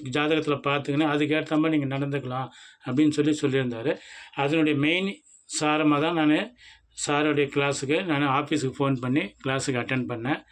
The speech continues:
நாங்க எப்படி நடந்துக்கணும், எப்படி போகணுன்ட்டு இப்போ ஒரு பதினேழு, இருபது, இரு-, இருபத்தஞ்சு நாளா கத்துக்கின்னு வந்துன்னு இருக்கேன். அதுக்கு ஏத்த மாதிரி நான் நடந்துன்னு இருக்கேன். ப்ளஸ், ஆ, அடுத்தபடி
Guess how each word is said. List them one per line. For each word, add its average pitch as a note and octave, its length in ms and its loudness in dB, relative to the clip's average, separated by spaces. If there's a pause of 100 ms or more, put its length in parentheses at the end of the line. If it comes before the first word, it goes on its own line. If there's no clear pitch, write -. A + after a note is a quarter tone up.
நாங்க C3+ 240 0
எப்படி C#3 320 2
நடந்துக்கணும், C#3 640 0
எப்படி C3 340 0
போகணுன்ட்டு C3 360 -2
இப்போ C3+ 420 0 (340)
ஒரு C#3 380 4
பதினேழு, C#3+ 300 2
இருபது, C#3 600 4
இரு-, D#3 280 2
இருபத்தஞ்சு D#3 340 2
நாளா C3+ 180 0
கத்துக்கின்னு C3+ 520 0
வந்துன்னு A#2 200 -6
இருக்கேன். D3+ 300 -4 (320)
அதுக்கு C#3 260 2
ஏத்த C#3+ 180 0
மாதிரி D3+ 220 2
நான் C3+ 240 2
நடந்துன்னு C3 380 2
இருக்கேன். A#2 360 -4 (160)
ப்ளஸ், D3+ 460 0 (220)
ஆ, C3 380 0 (440)
அடுத்தபடி D3 540 0